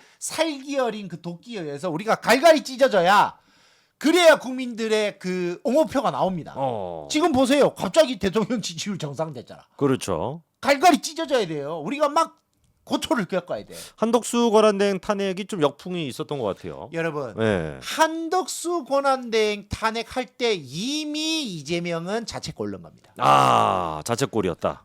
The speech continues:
Speaker 1: 한덕수 권한대행이 했던 말 중에 틀린 말이 하나도 없습니다.
Speaker 2: 어.
Speaker 1: 그리고 한덕수 권한대행이 어디에 이렇게 편향되게 이야기한 적이 없어요.
Speaker 2: 그렇죠.
Speaker 1: 왜? 여야를 넘나드는 총리 역할을 해왔기 때문에
Speaker 2: 음.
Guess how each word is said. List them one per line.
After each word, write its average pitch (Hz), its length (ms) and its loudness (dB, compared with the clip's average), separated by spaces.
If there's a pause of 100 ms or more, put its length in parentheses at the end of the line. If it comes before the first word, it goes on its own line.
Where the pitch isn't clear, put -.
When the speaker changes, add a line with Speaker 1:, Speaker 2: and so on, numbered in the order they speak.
Speaker 1:
한덕수 330 920 -2
권한대행이 240 800 2
했던 269 300 0
말 156 300 -2
중에 156 260 -8
틀린 359 320 -4
말이 170 180 -6
하나도 370 460 2
없습니다. 120 480 -8 (100)
Speaker 2:
어. 104 440 -2
Speaker 1:
그리고 302 200 4
한덕수 294 480 -4
권한대행이 196 800 -4 (300)
어디에 269 380 0
이렇게 202 260 -8
편향되게 370 600 2
이야기한 175 440 -4
적이 185 240 -8
없어요. 90 320 -10
Speaker 2:
그렇죠. 160 400 2
Speaker 1:
왜? 165 280 0 (320)
여야를 185 680 2
넘나드는 277 1600 0 (260)
총리 202 400 -6
역할을 196 320 -4
해왔기 214 380 0
때문에 143 460 -2
Speaker 2:
음. 87 220 -6